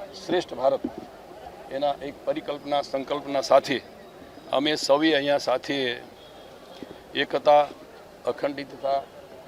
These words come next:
અને સુરક્ષા કાયમ બની રહે એના સૌએ સાથે સામૂહિક શપથ લીધા. અને આજે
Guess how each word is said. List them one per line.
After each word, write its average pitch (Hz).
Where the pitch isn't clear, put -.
અને 151
સુરક્ષા 151
કાયમ 160
બની 143
રહે 120
એના 139
સૌએ 135
સાથે 127
સામૂહિક 127
શપથ -
લીધા. 135
અને 139
આજે 135